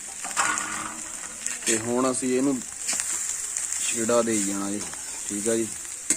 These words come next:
ਜਿਹੜਾ ਕਿ ਇਹਦਾ ਪਾਣੀ ਥੋੜ੍ਹਾ ਜਿਹਾ ਮਰ ਜਾਵੇ, ਭਾਫ਼ ਭੂਫ਼। ਲਓ ਜੀ, ਹਾਂਜੀ ਦੋਸਤੋ, ਬਸ ਸਾਡੀ ਆ ਜਿਹੜੀ ਆ ਗਾਜਰਾਂ ਅਸੀਂ ਪਾਈਏ ਆ ਕੱਦੂਕਸ ਕਰਕੇ, ਇਹਦੇ ਵਿੱਚ ਇਹਦਾ ਪ੍ਰੋਪਰ ਜਿੰਨਾ ਚਿਰ ਰੰਗ ਚੇਂਜ ਨਹੀਂ ਹੁੰਦਾ ਨਾ,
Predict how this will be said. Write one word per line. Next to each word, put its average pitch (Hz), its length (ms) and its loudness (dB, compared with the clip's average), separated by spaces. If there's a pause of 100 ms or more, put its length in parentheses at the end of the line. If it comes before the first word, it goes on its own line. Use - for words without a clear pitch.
(1300)
ਜਿਹੜਾ 113 260 2
ਕਿ 120 140 0
ਇਹਦਾ 117 180 2
ਪਾਣੀ 107 340 0 (380)
ਥੋੜ੍ਹਾ 113 180 2
ਜਿਹਾ 117 160 2 (320)
ਮਰ 104 160 -2
ਜਾਵੇ, 104 280 -2
ਭਾਫ਼ 110 320 0
ਭੂਫ਼। 104 340 -4 (1200)
ਲਓ 90 240 -6
ਜੀ, 82 120 -4 (3250)
ਹਾਂਜੀ 117 220 0
ਦੋਸਤੋ, 113 460 0 (1080)
ਬਸ 117 260 4
ਸਾਡੀ 123 360 2
ਆ 139 140 10
ਜਿਹੜੀ 135 240 2
ਆ 147 120 8
ਗਾਜਰਾਂ 127 480 6
ਅਸੀਂ 127 180 2
ਪਾਈਏ 123 420 6
ਆ 131 80 8
ਕੱਦੂਕਸ 117 440 0
ਕਰਕੇ, 113 300 0
ਇਹਦੇ 127 140 2
ਵਿੱਚ 131 240 0
ਇਹਦਾ 135 200 6
ਪ੍ਰੋਪਰ 135 460 2
ਜਿੰਨਾ 143 220 2
ਚਿਰ 135 200 2
ਰੰਗ 120 240 4
ਚੇਂਜ 123 340 4
ਨਹੀਂ 131 120 2
ਹੁੰਦਾ 127 260 4
ਨਾ, 185 140 2